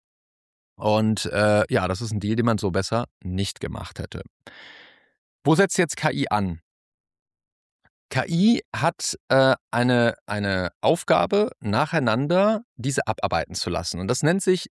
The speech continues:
äh, Dynamic Workflow. Und auf einen Satz hin steuert es komplett ein ganzes Agent-Team, die parallel recherchieren und sich gegenseitig, also gegenseitig Fakten checken.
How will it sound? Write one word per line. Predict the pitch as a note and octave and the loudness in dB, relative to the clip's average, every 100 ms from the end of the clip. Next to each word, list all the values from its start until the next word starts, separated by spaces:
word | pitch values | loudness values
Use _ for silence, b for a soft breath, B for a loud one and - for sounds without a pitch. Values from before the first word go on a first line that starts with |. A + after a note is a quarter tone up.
| - | 0
äh, | B2 A#2 | 2 2
Dynamic | A2 G#2+ A#2 A#2 - - | 2 2 2 0 -2 -6
Workflow. | F#2 F#2+ - F#2 D2+ _ _ - B B B | 0 0 0 -2 -2 _ _ -18 B B B
Und | - | 0
auf | C#3 D3 | 2 4
einen | C#3 | 2
Satz | A#2 D#3 - - | 4 2 0 0
hin | C#3 F3+ | 2 2
steuert | - C3 D3+ | 2 6 6
es | D#3 - | 4 -4
komplett | - C3 D3+ - | -6 -2 -2 0
ein | A#2 | 2
ganzes | G#2+ A#2+ - - - | 2 0 -8 -4 0
Agent-Team, | G#2+ D3+ D3 - G3 F#3 | 0 0 -2 -2 0 0
die | C#3 | -2
parallel | - C#3 C#3 B2+ A#2 B2+ C#3 | -2 0 2 2 2 2 2
recherchieren | A#2+ A2+ A2 G2+ - F#3 E3+ F3+ | 2 0 0 0 0 2 2 0
und | B2 A2+ | -2 -2
sich | B2 - _ | -4 -4 _
gegenseitig, | A#2 A2 E3+ A3+ G#3 C3 G#2 G2+ G#2+ - F#3 - - _ _ _ | -8 2 4 4 2 2 4 2 0 0 -2 -2 -12 _ _ _
also | - A#2 | -2 0
gegenseitig | A#2+ F3+ D3 C#3+ - | 2 2 2 0 -4
Fakten | - F3 - - F2 | -6 -8 -6 -8 -4
checken. | - - - F#2+ - | -4 -4 -6 -8 -8